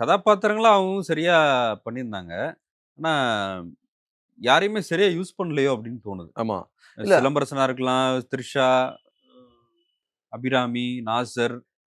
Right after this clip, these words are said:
Speaker 2: இந்த
Speaker 1: நிறைய
Speaker 2: க-, அந்த திரைக்கதையில வந்து நீங்க எந்த சீன் எப்போ வேணுமாலும் பார்த்துக்கலாம். அதனால உங்களுக்கு படம் பார்க்கும்போது பாதிக்கப்படாது. திரைக்கதையில ஒரு கதாபாத்திரத்துக்கு இன்னொரு கதாபாத்திரத்துக்கு தொடர்பும், ஒரு காட்சிக்கும் இன்னொரு காட்சிக்குமான தொடர்பு ரொம்ப குறைவா இருக்குது.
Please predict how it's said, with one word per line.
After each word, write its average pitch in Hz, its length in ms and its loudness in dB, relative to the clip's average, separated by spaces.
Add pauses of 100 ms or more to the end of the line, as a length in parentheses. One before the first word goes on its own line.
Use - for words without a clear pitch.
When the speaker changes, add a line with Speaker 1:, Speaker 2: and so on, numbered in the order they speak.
(680)
Speaker 2:
இந்த 147 200 0
Speaker 1:
நிறைய 175 120 2
Speaker 2:
க-, 160 100 8
அந்த 147 220 2
திரைக்கதையில 180 680 6
வந்து 131 580 4 (260)
நீங்க 127 360 -4
எந்த 170 280 6
சீன் 208 180 4
எப்போ 175 220 6
வேணுமாலும் 165 320 4
பார்த்துக்கலாம். 98 440 2 (240)
அதனால 139 320 4
உங்களுக்கு 135 260 4
படம் 156 220 6
பார்க்கும்போது 131 500 4
பாதிக்கப்படாது. 120 760 6 (500)
திரைக்கதையில 196 400 8
ஒரு 165 140 6
கதாபாத்திரத்துக்கு 160 720 8
இன்னொரு 151 240 2
கதாபாத்திரத்துக்கு 139 760 4
தொடர்பும், 139 460 2
ஒரு 147 220 0
காட்சிக்கும் 165 540 4
இன்னொரு 165 340 2
காட்சிக்குமான 135 580 2
தொடர்பு 143 340 0
ரொம்ப 147 320 -2
குறைவா 160 320 6
இருக்குது. 90 240 -8